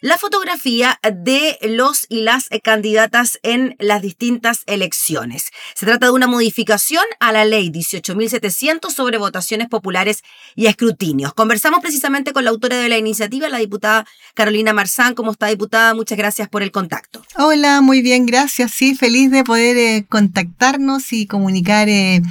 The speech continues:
Speaker 2: y contar un poquitito acerca de las iniciativas legislativas que estamos levantando.
Speaker 1: Sí, pues, y esta no es una iniciativa menor, diputada, porque ya se habla de una reforma transversal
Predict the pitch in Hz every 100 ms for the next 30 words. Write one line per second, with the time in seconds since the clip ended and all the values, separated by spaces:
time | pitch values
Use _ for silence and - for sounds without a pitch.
0 | - - - - 180 208 254 262 226 202
1 | 233 220 185 180 214 202 202 190 180 180
2 | 180 180 - - 202 196 196 185 175 175
3 | 185 175 - 185 175 170 143 - 117 131
4 | - _ - 320 311 294 277 302 285 320
5 | 330 320 302 262 269 294 285 254 240 254
6 | 269 269 233 254 269 240 208 226 233 208
7 | 208 233 269 254 262 269 254 226 226 240
8 | 240 180 190 - 233 233 233 196 - 190
9 | 185 156 165 151 - 269 220 226